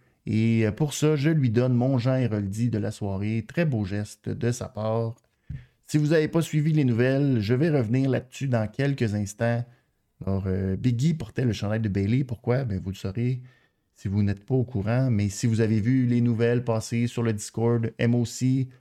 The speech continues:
dans le salon de, de, de ces nouvelles M O C, vous allez savoir, euh, un peu plus tard, euh, pourquoi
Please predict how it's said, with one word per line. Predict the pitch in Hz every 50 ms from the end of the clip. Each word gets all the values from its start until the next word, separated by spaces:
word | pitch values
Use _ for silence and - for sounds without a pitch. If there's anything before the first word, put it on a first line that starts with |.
| _ _ -
dans | 104 104
le | 104
salon | - 120 113 113 117 120
de, | 120 113 104 104 104 107 107
de, | 104 110 107 107 104 104
de | 107 110
ces | 107 - -
nouvelles | 113 113 107 104 117 117 123 120 -
M | 113 110 104
O | 101 98
C, | - - - 120 131 127 123 - - _ _ _ _ _ _ _ _ _ _ _ _ _ _ _ _ _ _ _ _ _ _ _ _ _ _ _ _ _ -
vous | - 92
allez | 98 90 95
savoir, | 92 - 90 87 92 92 95 98 101 98 95
euh, | 92 92 92 90 90 90 90 92 95 95 92 92 95 101 107
un | -
peu | - 120
plus | 113 - -
tard, | - 110 110 117 120 117 107
euh, | 101 98 -
pourquoi | - 101 - - - - 107 113 117 113 113 107